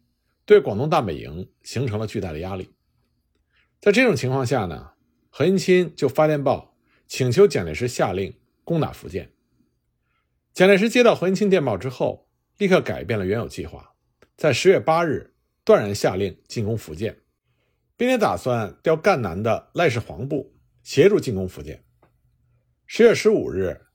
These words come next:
蒋介石委任了何应钦作为北伐军东路军的总指挥，福建军队全部归他指挥调遣，并且鼓励东路军再接再厉，肃清福建的敌人。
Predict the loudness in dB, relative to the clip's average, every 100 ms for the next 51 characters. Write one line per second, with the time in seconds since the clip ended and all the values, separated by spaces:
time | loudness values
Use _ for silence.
0 | _ -4 -2 0 2 2 2 0 -2 -4
1 | -4 -6 -4 -6 -6 -14 _ _ _ 2
2 | 4 4 2 -2 -6 -2 -2 -2 -2 2
3 | 4 4 0 -2 -2 -6 -6 -8 -8 -8
4 | _ _ _ _ _ _ _ 2 6 6
5 | 4 0 0 0 -8 _ _ 0 2 2
6 | 2 0 0 -4 -8 -8 -8 -8 -12 _
7 | _ _ _ _ _ _ 0 2 2 0
8 | 0 0 0 0 -2 -2 -4 -6 -10 -2
9 | 0 0 -2 -4 -8 -12 _ _ _ _
10 | -6 2 4 4 -2 -4 -4 -2 -4 -10
11 | -18